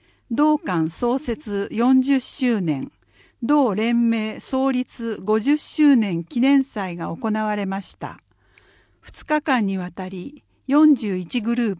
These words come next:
プ、五百人以上が参加し、綺麗な舞台衣装を身にまとい、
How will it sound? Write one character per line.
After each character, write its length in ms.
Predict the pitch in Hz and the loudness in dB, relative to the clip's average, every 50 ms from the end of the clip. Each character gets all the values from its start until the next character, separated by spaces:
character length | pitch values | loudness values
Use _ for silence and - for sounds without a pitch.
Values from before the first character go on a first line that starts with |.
| _ - | _ -16
プ、 220 | 180 - - - _ _ _ _ _ _ _ _ _ - | -18 -16 -18 -18 _ _ _ _ _ _ _ _ _ -6
五 120 | 208 226 247 | -4 -2 0
百 300 | 254 285 285 - - 294 | 0 0 0 2 6 8
人 280 | 285 285 285 277 277 - | 8 10 10 8 6 6
以 120 | - 277 269 | 4 2 4
上 260 | - 269 247 220 196 | 4 2 2 0 0
が 140 | 175 165 175 | -2 -4 -6
参 320 | - - 196 196 190 190 | -6 -8 -8 -8 -8 -8
加 160 | - - 190 | -8 -8 -10
し、 340 | 185 196 - 185 180 - - _ _ _ _ _ _ _ _ - | -10 -10 -12 -12 -12 -12 -14 _ _ _ _ _ _ _ _ 0
綺 120 | - 294 | 0 2
麗 240 | 294 302 285 269 233 | 4 4 2 2 2
な 240 | 202 175 143 147 - - | 0 -2 -4 -6 -6 -8
舞 180 | 202 185 226 - | -6 -6 -4 -2
台 380 | - 269 277 285 285 285 294 | 0 0 2 2 2 2 0
衣 0 | |
装 380 | 285 - - 247 214 196 185 175 | 0 -2 -4 -4 -4 -2 -2 -2
を 60 | 170 | -2
身 140 | 175 190 196 | -2 0 0
に 140 | 208 220 214 | 0 0 0
ま 160 | 214 214 180 | -2 -4 -6
と 180 | - 196 180 | -6 -6 -6
い、 180 | 170 151 139 | -4 -6 -8